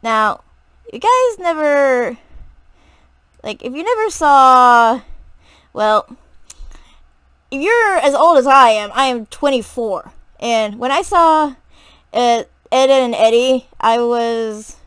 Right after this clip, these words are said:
about ten. It's a mixture between seven and ten years old, and Peach Creek, someone decided to make an unofficial Ed, Edd n Eddy sequel to the original show.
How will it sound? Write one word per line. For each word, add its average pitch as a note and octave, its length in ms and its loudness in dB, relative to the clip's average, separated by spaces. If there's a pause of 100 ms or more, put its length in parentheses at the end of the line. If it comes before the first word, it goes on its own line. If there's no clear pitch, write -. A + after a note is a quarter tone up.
(140)
about - 300 -6
ten. A3+ 500 -6 (680)
It's A#3+ 260 -14
a - 60 -14
mixture D#4+ 500 -8
between B3+ 920 -4
seven C#4+ 360 -4
and B3 160 -6
ten B3 200 0
years A#3+ 200 -4
old, G#3+ 380 -6 (600)
and A3 440 -2 (1000)
Peach B4 380 0
Creek, E4+ 640 -10 (100)
someone D4+ 460 -6
decided A#3+ 760 0
to G#3 520 -6 (440)
make A#3+ 300 2
an A3 180 -8
unofficial E4 880 -4
Ed, B3 120 0
Edd C4+ 100 0
n B3 100 -6
Eddy A#3 240 -2
sequel G#3+ 640 -8 (380)
to C#4 460 -4 (720)
the C4 140 2
original A#3 540 -6
show. A#3 640 -2